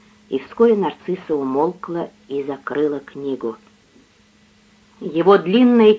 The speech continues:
тело, напряженно вытянувшись, лежало в гипсе под простыней, и при виде неподвижного дерзкого лица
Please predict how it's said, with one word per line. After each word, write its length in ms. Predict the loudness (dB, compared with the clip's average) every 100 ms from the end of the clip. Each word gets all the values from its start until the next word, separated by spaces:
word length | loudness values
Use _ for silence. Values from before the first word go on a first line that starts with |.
| 2
тело, 300 | 2 4 4
напряженно 680 | 2 -2 -2 4 6 6 4
вытянувшись, 800 | 4 4 2 -2 -4 -4 -6 -2
лежало 480 | 0 2 4 4 2
в 80 |
гипсе 480 | 0 -2 -2 -4 -4
под 240 | -4 -4 -6
простыней, 760 | -8 -6 -4 -2 2 2 0 -6 _ _ _ _ _
и 160 | -6 -4
при 240 | 0 0
виде 280 | 2 4 4
неподвижного 840 | 4 2 -2 4 4 4 2 2
дерзкого 560 | 4 2 2 -2 -6 -2
лица 640 | -2 -4 -6 4 4 4